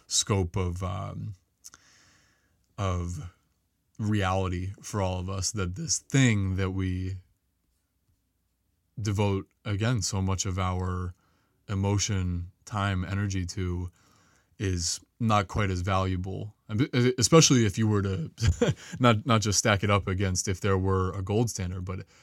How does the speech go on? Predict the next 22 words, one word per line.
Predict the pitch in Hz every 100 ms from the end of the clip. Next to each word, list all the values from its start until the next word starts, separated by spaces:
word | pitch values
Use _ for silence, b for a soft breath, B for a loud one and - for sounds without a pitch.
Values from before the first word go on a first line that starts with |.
| b
how | -
about | 113 104 95
your | 101 92
personal | - 101 98 90
gold | 87 92
standard? | - 95 98 104
I-, |
is | 101 104 104 101
your, | 107 101 92 87 _ _ _ _ _ _
have, | 113 107 120 107
have | 113
you | 107 101 98
calculated | - 123 123 120 107 95 92 90 92
the | 92 90 90
value | 101 95 95 95 90
of | 87
your | 92 90
time? | 98 92 90 110 - _ b b -
That's | 104 107
an |
exercise | 95 - 92 95 90
I | 92 90 90